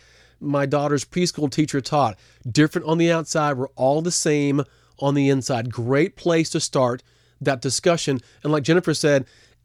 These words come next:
if it comes from you, now your kids aren't hearing about it on the bus, on social media. They'll have a foundation of what your family believes. So here are our three tips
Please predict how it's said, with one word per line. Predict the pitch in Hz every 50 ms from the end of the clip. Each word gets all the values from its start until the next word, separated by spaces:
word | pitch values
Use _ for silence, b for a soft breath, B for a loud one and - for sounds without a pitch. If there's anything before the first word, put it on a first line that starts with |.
| _
if | - 160 -
it | 165 135
comes | - - 190 185 190 175
from | - 175 156 156
you, | 165 190 202 190 170
now | 160 170 175 185 196
your | 196 190 180
kids | 160 - 190 185 170 - -
aren't | 156 151 139 135
hearing | - 170 170 175 170 170 165 151 147 - -
about | 156 135 139 135 135 139
it | 135 - b b b b b
on | 151 147
the | 143 127
bus, | 113 151 160 165 151 - - -
on | 151 123
social | - 160 139 - 151 143
media. | 156 180 190 175 160 151 131 b b b b b
They'll | 131 147 170 180 180
have | 151 175 170 160
a | 151
foundation | - - 165 151 147 139 147 160 180 175 - 165 147
of | 131 131
what | 135 - - -
your | 147 151 160 147
family | - - 170 160 156 147 147 135
believes. | 120 127 131 139 139 131 110 87 67 -
So | - - 147 139 123 b b b b b b
here | b 208 262 311 320
are | 277 220 175 147 - _ _ _ _ _ _ _
our | - 175 208
three | 214 - 233 226 226
tips | - - 156 - - - - -